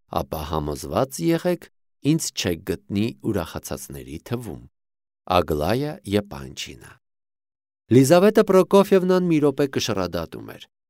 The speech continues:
հետո հանկարծ նետվեց դեպի իշխանը, բռնեց նրա ձեռքը և քարշ տվեց իր հետևից։ «Հիմա, եկ, դիտմամբ հիմա, այս րոպեիս»,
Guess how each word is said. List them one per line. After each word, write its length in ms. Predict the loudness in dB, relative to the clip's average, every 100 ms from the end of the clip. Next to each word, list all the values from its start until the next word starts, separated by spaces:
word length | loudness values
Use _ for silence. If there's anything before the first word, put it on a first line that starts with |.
| _
հետո 220 | 0 0 0
հանկարծ 540 | 0 -2 0 -2 -2 -4
նետվեց 520 | -2 -2 -2 -2 -2 -6
դեպի 340 | -8 -6 -6 -6
իշխանը, 600 | -10 -10 -8 -4 -2 -2 -4 _ _ _
բռնեց 460 | -6 -4 -2 -2 -4 -4
նրա 220 | -4 -4
ձեռքը 460 | -4 -4 -4 -4 -6
և 220 | -6 -10
քարշ 360 | -10 -6 -4 -6
տվեց 440 | -10 -10 -8 -8 -10 -10 -6
իր 200 | -6 -6
հետևից։ 560 | -10 -12 -14 -18 -16 -14 -14 _ _ _ _ _
«Հիմա, 340 | 0 2 2 0 -6
եկ, 380 | -16 -4 -2 -2 -8 _ _ _ -4
դիտմամբ 540 | -2 -2 -2 -2 -4
հիմա, 340 | -4 0 0 -2 -6 _ _ 0
այս 300 | 2 2 0
րոպեիս», 880 | 0 0 0 0 2 2 0 -2 -2